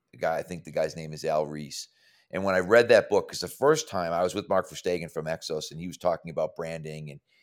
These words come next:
he was, he had thought about things that I had never thought about. He thought about, like,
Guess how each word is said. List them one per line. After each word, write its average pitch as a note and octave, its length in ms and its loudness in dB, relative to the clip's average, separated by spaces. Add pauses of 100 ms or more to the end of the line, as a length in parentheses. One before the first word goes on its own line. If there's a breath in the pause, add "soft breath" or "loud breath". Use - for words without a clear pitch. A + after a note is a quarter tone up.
(160)
he B2 160 -2
was, A2+ 180 -2 (440)
he B2+ 140 2
had G2 280 6
thought G2 240 10
about E2+ 240 2
things E2 420 -6
that F2 120 0
I E2 120 6
had D#2 160 -2
never D#2 220 0
thought D2 260 -2
about. D2 240 -4
He F2 180 -8
thought D#2 240 -2
about, D#2 260 -4
like, C2+ 260 -8